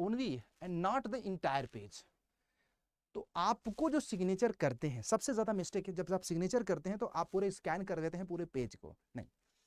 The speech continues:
आपको सिग्नेचर वाले एरिया को ही स्कैन करके अपलोड करना है, क्योंकि बाद में अगर आप, बहुत सारे लोग इस तरह की गलतियां करते हैं, पेज पे सिग्नेचर किया, अब पूरे पेज को स्कैन कर दिया, तो उनका सिग्नेचर ब्लर हो जाता है, तो बाद में उनका फॉर्म रिजेक्ट हो जाता है।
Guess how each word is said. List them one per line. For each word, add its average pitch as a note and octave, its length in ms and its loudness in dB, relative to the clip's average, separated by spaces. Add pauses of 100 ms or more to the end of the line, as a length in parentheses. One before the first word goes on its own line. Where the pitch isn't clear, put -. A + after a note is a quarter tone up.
(340)
आपको A#3+ 480 2
सिग्नेचर F3+ 680 -2
वाले F#3+ 320 2
एरिया D3+ 320 2
को D#3+ 140 -4
ही A#3 160 2
स्कैन C#3 380 -4
करके C3 260 -6
अपलोड A#2 260 -6
करना F#2+ 260 -12
है, - 80 -14 (480)
क्योंकि C4+ 140 2
बाद F#3+ 360 2
में D4+ 100 4
अगर C#4 140 4
आप, B3+ 60 4
बहुत G3 260 -2
सारे A#3+ 160 0
लोग A3+ 180 -2
इस A3 120 -6
तरह A3 120 -2
की A3+ 100 -2
गलतियां G3 360 -2
करते E3+ 320 -2
हैं, G#2 200 -8 (720)
पेज E3+ 220 6
पे F#3+ 100 -2
सिग्नेचर E3+ 400 -2
किया, C4 260 4 (720)
अब - 80 -10
पूरे D4+ 200 4
पेज B3 240 4
को A#3+ 120 2
स्कैन D3 240 2
कर A2 160 -6
दिया, A2 120 -10
तो F#3 140 -6 (120)
उनका A#3 240 6
सिग्नेचर B3 380 2
ब्लर D3+ 220 2
हो A2 80 -6
जाता G2 240 -10
है, - 160 -16 (640)
तो D4+ 60 2
बाद G3 320 4
में D#4 120 6
उनका D4 200 8
फॉर्म B3+ 240 4
रिजेक्ट F3 300 2
हो C3+ 60 -4
जाता G#2 240 -8
है। F#2 120 -16